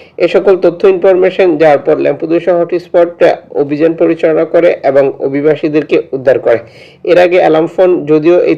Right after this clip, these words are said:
তথ্যের ব্যাপারে অভিবাসীর সংখ্যা ছিল পঁচাশি জন বলেছিল, কিন্তু মূলত নৌকাটিতে অভিবাসীর সংখ্যা ছিল চুরানব্বই জন।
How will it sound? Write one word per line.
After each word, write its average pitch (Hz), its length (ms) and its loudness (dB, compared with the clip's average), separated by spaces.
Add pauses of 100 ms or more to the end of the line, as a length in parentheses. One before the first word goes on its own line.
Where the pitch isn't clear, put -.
তথ্যের 151 360 -2
ব্যাপারে 160 340 2
অভিবাসীর 143 500 -2
সংখ্যা 156 300 0
ছিল 160 120 -4 (140)
পঁচাশি 143 460 -2
জন 143 100 4 (100)
বলেছিল, 143 340 -2 (120)
কিন্তু 147 240 -2 (360)
মূলত 139 320 2 (720)
নৌকাটিতে 160 560 2 (220)
অভিবাসীর 147 540 -2
সংখ্যা 135 320 -2
ছিল 139 120 -2 (340)
চুরানব্বই 123 560 0
জন। 117 100 2